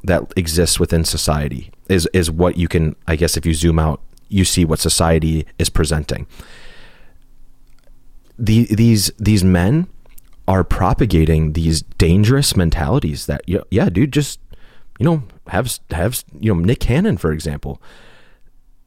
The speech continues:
he has wim-, like, children with, like, nine women or something. It's like, what are you doing? There is no possible way that you can be a present and loving father to those nine kids. You cannot split yourself up like that.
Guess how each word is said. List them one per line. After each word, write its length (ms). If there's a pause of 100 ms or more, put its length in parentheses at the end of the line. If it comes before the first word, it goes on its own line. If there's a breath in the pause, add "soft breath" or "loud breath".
he 360
has 300
wim-, 320
like, 120
children 360
with, 160
like, 120
nine 420
women 200
or 120
something. 420
It's 160
like, 100
what 300
are 60
you 180
doing? 360
There 140
is 220
no 460 (340 loud breath)
possible 540
way 260
that 200
you 200
can 320 (520 soft breath)
be 260
a 140
present 680 (880 soft breath)
and 300 (460)
loving 360
father 440 (240)
to 160
those 240
nine 320
kids. 340
You 100
cannot 440
split 320
yourself 400
up 160
like 180
that. 240